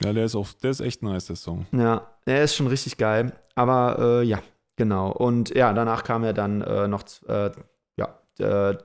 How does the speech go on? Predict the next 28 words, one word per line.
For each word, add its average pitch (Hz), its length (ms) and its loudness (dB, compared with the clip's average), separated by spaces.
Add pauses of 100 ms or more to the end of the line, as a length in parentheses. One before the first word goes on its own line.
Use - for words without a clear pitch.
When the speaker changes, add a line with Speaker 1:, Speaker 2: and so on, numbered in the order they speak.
(160)
Speaker 2:
also 110 180 0
wir 107 60 0
hatten 107 120 -4
dann 104 140 0
Triebwerke, 147 680 2
dann 113 160 -2
kam 113 220 -2
ja 110 80 2
Musik 113 260 0
ist 107 100 -6
keine 113 200 0
Lösung, 123 340 2
dann 110 240 0 (360)
S 117 200 -2
T 120 100 -2
R 104 140 0
W 101 140 0
fünf 240 500 0 (120)
und 123 420 2
jetzt - 420 -4
eben 113 240 2
Rotz 98 420 -2
und 120 360 -2
Wasser, 123 480 0
Speaker 1:
Mhm. 143 320 -2 (500)
Speaker 2:
was 110 220 0
jetzt 113 180 -2
wieder 117 400 2